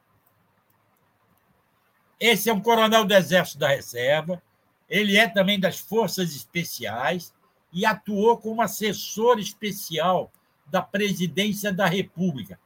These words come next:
Era um dos mais próximos assessores do Bolsonaro.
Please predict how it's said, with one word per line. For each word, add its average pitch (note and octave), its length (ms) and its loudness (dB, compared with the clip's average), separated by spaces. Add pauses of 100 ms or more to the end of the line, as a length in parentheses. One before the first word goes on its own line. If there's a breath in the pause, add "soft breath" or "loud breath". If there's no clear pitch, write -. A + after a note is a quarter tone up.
(260)
Era G#3+ 240 2
um A3 80 -4
dos F3+ 220 -6
mais A#3 440 0
próximos G#3 760 0
assessores F#3+ 920 -2 (260)
do F3 140 -2
Bolsonaro. C#3 720 -4